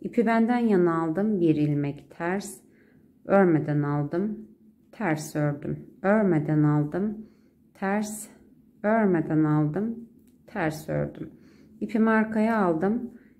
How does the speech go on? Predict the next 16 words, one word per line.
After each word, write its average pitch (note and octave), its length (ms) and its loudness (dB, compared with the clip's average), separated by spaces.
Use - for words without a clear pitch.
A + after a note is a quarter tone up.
Üç - 300 -6
ilmek F3+ 840 -2
düz. C3+ 300 -6
İpi F#3+ 260 -2
benden F3+ 320 4
yana G3+ 480 2
aldım. G3 560 -2
Bir G#3 160 0
ilmek D#3 540 2
ters. G3+ 600 -6
Örmeden F3 560 4
aldım, D#3+ 640 0
ters E3+ 360 -6
ördüm, D3+ 500 -4
örmeden D#3+ 600 2
aldım, D3+ 600 -2